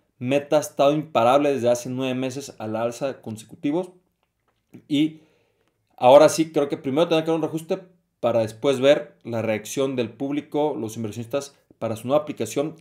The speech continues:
que ya la puedes ordenar en la, en la App Store, puedes, este, preordenarla y veremos si puede llegar a su máximo histórico,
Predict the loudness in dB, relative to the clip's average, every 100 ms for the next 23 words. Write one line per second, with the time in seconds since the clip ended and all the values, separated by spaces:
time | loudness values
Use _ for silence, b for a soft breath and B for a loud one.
0 | _ -6 -2 -2 -2 -2 0 0 -4 -12
1 | -12 -8 -4 -4 -4 -8 -14 -10 -12 -14
2 | _ _ _ _ -16 -4 -2 -2 0 -2
3 | -2 -2 -2 -2 -6 -16 -12 -12 -8 -4
4 | -2 -2 -2 -2 -2 -4 -12 b b b
5 | -4 2 2 2 -2 -6 0 2 4 4
6 | 2 -4 -8 -10 -6 -6 -6